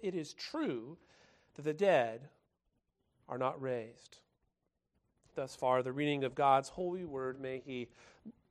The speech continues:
bless it to our hearts. Let's pray together. Gracious Father in heaven, Lord God, we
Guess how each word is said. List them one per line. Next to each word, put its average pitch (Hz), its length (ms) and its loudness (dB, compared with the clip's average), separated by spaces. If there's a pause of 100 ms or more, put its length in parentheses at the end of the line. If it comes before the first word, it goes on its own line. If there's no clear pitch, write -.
(200)
bless 139 360 0
it - 180 -8 (120)
to 131 160 -4
our 113 100 0
hearts. - 480 -10
Let's 139 160 -12
pray 117 180 -6
together. 104 400 -10 (880)
Gracious 156 480 4
Father 151 300 6
in 131 80 -4
heaven, 131 480 0
Lord 135 240 -2
God, 131 320 6
we 127 320 -4